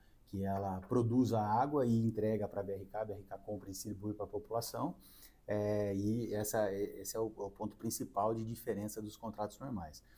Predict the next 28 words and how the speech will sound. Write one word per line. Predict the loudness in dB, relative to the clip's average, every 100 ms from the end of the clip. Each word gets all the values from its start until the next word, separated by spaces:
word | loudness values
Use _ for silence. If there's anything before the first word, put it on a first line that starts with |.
| -20 -16 -4
É, | -2
das | 4 4 4
treze | 6 6 6
cidades | 0 0 0 -2
onde | -2
a | 0
gente | -2 -2
opera, | -4 -2 0 -2 -4 -14 -20 -20 -20 -8
dez | 2 6 6 6 0
a | -2
Casal | 2 4 2
continua | 2 -2 4 4 6 6
operando | 4 4 4 4 4 4 2
nessa | 0 -2 -8 -8
questão | -8 -6 -6
de | -4
produção | -2 -2 0 0 0 -2 -6 -16 -6
e | -2
tem | 2 4
três | 6 4 4
que | 0
eram | 0
serviços | 0 -2 0 0
autônomos, | 0 2 0 2 -2 -2
né? | -4 -4 -4 -6 -10 -10
É, | -6 -4 -6 -10 -14
Ba-, | -4 -2 -2
Barra, | 2 2 4 0